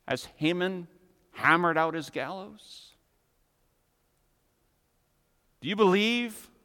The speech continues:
that the power of God is present and almighty as events in our nation and in our world transpire?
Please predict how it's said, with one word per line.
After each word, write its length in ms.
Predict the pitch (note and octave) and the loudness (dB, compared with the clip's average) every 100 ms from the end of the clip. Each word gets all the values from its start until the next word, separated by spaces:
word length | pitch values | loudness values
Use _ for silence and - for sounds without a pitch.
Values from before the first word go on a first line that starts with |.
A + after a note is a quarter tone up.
| _ _ _ _ _ _ | _ _ _ _ _ _
that 140 | D3 | -6
the 60 | B2+ | -6
power 520 | - E3 G3+ G#3 G#3 | 0 6 8 10 8
of 140 | G3+ D3 | 4 6
God 320 | F3 G#3 G3 | 6 6 2
is 120 | D3+ | -4
present 540 | - F3+ G3 G3 A#3 | 2 6 6 4 -2
and 100 | E3 | 0
almighty 760 | D#3 G3+ F#3 F3 G#3+ B3 A#3 A3+ _ _ _ _ _ _ _ _ _ _ _ - | 4 4 4 2 0 -6 -8 -12 _ _ _ _ _ _ _ _ _ _ _ -2
as 320 | D#3 F3+ D3+ | 2 2 0
events 800 | D#3+ D#3 D#3+ G3+ G#3+ - - - - _ _ | -6 4 4 4 0 -6 -14 -18 -20 _ _
in 100 | C#3+ | -2
our 260 | D3+ D3+ D3 | 0 2 2
nation 500 | D#3 F#3+ F3+ F#3+ F3 | 0 0 -4 -8 -4
and 80 | E3 | -4
in 100 | D#3+ | -2
our 260 | D3 C#3+ | -2 -2
world 420 | C3 D3+ F#3 G3 | -2 -2 -2 -4
transpire? 880 | D3+ - D#3 D#3 - - - - A3 | -8 -8 -6 -8 -10 -12 -10 -14 -18